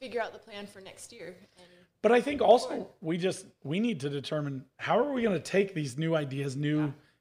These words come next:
Speaker 2: things, and put them into a system and determine what are they, what are they to us? Do they move the needle forward?
Speaker 1: There you go.
Speaker 2: Um,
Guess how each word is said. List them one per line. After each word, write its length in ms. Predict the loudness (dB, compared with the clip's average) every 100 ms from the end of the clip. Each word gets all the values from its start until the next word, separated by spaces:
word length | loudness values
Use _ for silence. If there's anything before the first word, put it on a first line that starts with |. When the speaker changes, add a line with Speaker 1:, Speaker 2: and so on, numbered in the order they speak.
| -6
Speaker 2:
things, 460 | -2 -2 -2 -6 _ _ _ -4
and 180 | -4 0
put 240 | 0 2
them 160 | 0 0
into 260 | -2 -2
a 60 | -2
system 480 | -4 -8 -8 -12 -14 _ _ _ _ _ _ _ _ _ _
and 400 | -4 -2 -2 -4 -8
determine 520 | -8 -2 -2 0 -4 -8 _ _ _ _ -20 -14
what 760 | -10 -8 -6 -6 -2 0 2
are 140 | 4 4
they, 320 | 4 2 0
what 380 | -6 -6 2 4
are 160 | 6 4
they 120 | 2
to 220 | 0 -2
us? 300 | 0 -2 -6 -20 _ _
Do 100 | -2
they 120 | 0 2
move 240 | 2 0
the 80 | 0
needle 280 | 0 0 -2
forward? 380 | -2 -2 -2 -4
Speaker 1:
There 100 | -6
you 60 | -14 -20 -20 _ -6
go. 60 |
Speaker 2:
Um, 400 | -4 -4 -4 -6